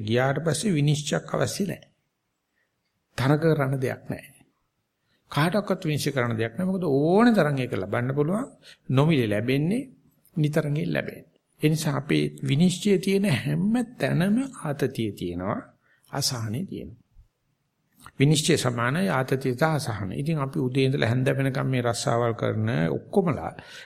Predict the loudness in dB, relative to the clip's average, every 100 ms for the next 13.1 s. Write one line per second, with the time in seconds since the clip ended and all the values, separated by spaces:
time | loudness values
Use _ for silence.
0 | -4 0 0 2 2 4 4 2 0 0
1 | 0 0 2 0 0 -2 0 -2 -2 -4
2 | -2 -2 -2 -2 -4 -2 0 0 0 0
3 | 0 0 0 0 0 -2 -2 -2 0 2
4 | 2 2 0 -2 -2 -2 0 0 -2 -12
5 | -18 -20 _ -12 -8 -8 -4 0 4 4
6 | 4 2 4 6 6 6 2 -2 -20 -20
7 | _ -20 _ _ -12 -2 2 2 2 2
8 | 2 0 0 -2 0 0 0 -2 -6 -20
9 | -20 -2 2 4 4 2 2 2 2 0
10 | 0 0 -2 -2 -2 -2 0 0 -2 -2
11 | -4 -4 -2 -4 -6 -8 _ _ _ _
12 | 0 2 4 2 0 0 -2 -2 -2 0